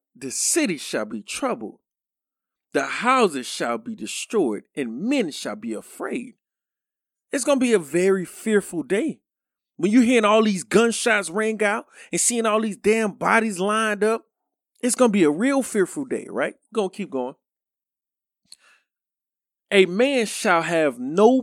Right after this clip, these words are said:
pity upon his neighbor, but shall destroy their house with the sword and spoil their goods because of the lack of bread and for great tribulation."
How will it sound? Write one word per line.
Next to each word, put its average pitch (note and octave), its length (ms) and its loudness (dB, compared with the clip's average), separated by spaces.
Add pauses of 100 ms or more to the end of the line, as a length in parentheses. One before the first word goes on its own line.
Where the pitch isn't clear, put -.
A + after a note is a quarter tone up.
(160)
pity G#3 480 -4 (100)
upon G#3+ 520 0
his F3+ 260 0
neighbor, G3+ 480 -2 (340)
but F#3+ 180 4
shall F#3+ 300 0
destroy D#3 540 -2
their C#3+ 240 -2
house F#3+ 520 -2
with F3 220 -2
the A#2+ 100 -8
sword - 640 0 (340)
and C#3+ 140 -4
spoil A#3 560 4
their D#3 280 0
goods F#3+ 560 2
because D#3+ 440 -4
of B2 100 -14
the A#2+ 120 2
lack C3 400 0
of G#2+ 180 -12
bread G#2+ 360 -4 (1200)
and C3+ 140 -4
for B2 180 -6
great C3 400 -2
tribulation." A#2+ 720 -8